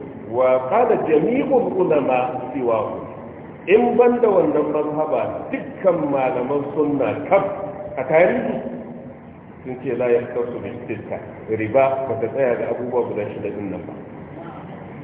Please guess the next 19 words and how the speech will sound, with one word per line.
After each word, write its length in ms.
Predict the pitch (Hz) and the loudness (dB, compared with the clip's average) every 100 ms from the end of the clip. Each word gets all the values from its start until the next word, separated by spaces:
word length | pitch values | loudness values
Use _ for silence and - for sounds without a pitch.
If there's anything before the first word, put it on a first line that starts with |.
| - - - - - - - - - - - | -14 -14 -14 -14 -14 -14 -14 -14 -14 -12 0
Bal 180 | 104 107 | 2 4
yata'adda 680 | 117 - 127 139 - 139 127 | 4 4 4 4 4 4 4
ila 200 | 120 113 107 113 113 | 2 0 0 0 -2
ma 200 | 113 123 123 | 0 0 0
fi 160 | 123 123 | -2 -4
ma'ana. 480 | 120 113 107 101 101 95 - - - - - - - - - - - - | -2 0 0 0 0 -2 -6 -10 -12 -14 -14 -16 -16 -16 -16 -16 -14 -6
Annabi 260 | 107 135 | 0 0
sallallahu 460 | 139 117 113 127 120 | 2 0 2 2 2
alaihi 220 | 110 113 | 0 -2
wasallam 400 | 107 104 131 120 | -2 -2 -2 0
ya 220 | 110 123 120 143 | 2 4 4 2
bayyana 460 | 139 135 123 107 - | 2 4 2 0 -2
jinsi 420 | 139 147 143 120 110 | -2 -2 -2 -4 2
ne, 140 | 131 - - - - - - - | 4 4 2 -4 -8 -10 -12 -10
kamar 280 | - 117 147 | -4 2 2
Annabi 320 | 135 127 123 123 | 2 0 2 2
ya 140 | 123 | 2
bayyana 420 | 135 135 131 110 - | 2 0 0 -2 -4
sikeli 640 | - - 165 165 139 110 | -6 2 6 8 6 -2